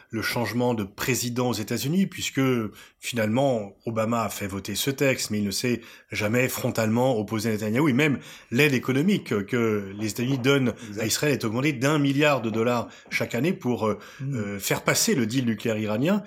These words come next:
Speaker 1: Mais est-ce que le grand changement, c'est pas, euh, ce grand mouvement stratégique qui voit l'Arabie Saoudite, euh, devenir allié de fait d'Israël ?
Speaker 2: Oui, alors ça, c'est, c'est, c'est important. Et c'est effectivement, on est à, on a une redistribution,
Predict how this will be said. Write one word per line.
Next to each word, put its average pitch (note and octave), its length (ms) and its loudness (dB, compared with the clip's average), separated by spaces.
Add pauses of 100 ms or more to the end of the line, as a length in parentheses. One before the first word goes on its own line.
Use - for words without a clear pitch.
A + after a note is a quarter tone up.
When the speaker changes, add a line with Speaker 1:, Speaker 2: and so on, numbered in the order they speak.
(280)
Speaker 1:
Mais A#2 80 0
est-ce A2+ 100 -2
que - 80 -2
le C#3 100 4
grand A#2+ 160 0
changement, B2 380 0
c'est D3+ 220 -4
pas, C#3 320 2
euh, G#2+ 180 2 (320)
ce - 200 -6
grand A#2 280 0
mouvement C3 380 0
stratégique A#2 500 -2
qui - 140 -8
voit B2 220 2
l'Arabie G#2 340 0
Saoudite, A#2 520 -2 (480)
euh, A2 160 -4
devenir A2+ 760 0
allié B2+ 420 2
de B2+ 160 0
fait - 380 -4
d'Israël ? G2 520 -6 (720)
Speaker 2:
Oui, C#3+ 300 4
alors A#2 220 0
ça, F3 140 -2
c'est, C3 380 0
c'est, A2 600 0
c'est - 240 -4
important. C3 560 -2
Et F#2+ 60 -10
c'est B2+ 100 -4
effectivement, D3 600 -4
on B2 160 0
est D#3 60 2
à, B2+ 160 -2
on A#2 80 0
a C#3+ 60 2
une A#2 80 0
redistribution, A2+ 1040 -4